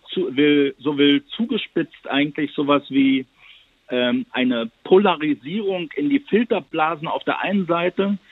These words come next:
Das heißt, wir reden eigentlich nur noch mit den Leuten, die derselben Meinung sind wie wir und verstehen die. Und der Hate Speech, also der Hassrede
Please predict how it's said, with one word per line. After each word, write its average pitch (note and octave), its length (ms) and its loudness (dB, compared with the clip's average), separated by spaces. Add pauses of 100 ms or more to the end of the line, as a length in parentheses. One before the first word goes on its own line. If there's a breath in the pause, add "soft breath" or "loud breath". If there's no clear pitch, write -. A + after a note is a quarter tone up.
(180 loud breath)
Das - 160 -6
heißt, D3 260 2
wir C3+ 200 6
reden D#3+ 300 4
eigentlich D3 440 0
nur E3 120 0
noch D#3 140 4
mit - 200 2
den D#3 180 4
Leuten, D3+ 340 2
die C3+ 100 0
derselben C3+ 420 2
Meinung C#3 380 2
sind C3 180 -2
wie A2+ 180 -2
wir G3 540 0
und B2 180 -2
verstehen E3 600 2
die. G#3 300 2 (520 loud breath)
Und C#3+ 200 -2
der C3 120 4
Hate F3+ 280 2 (140)
Speech, - 380 -4
also B2 160 -6
der B2+ 220 -2
Hassrede C#3 720 2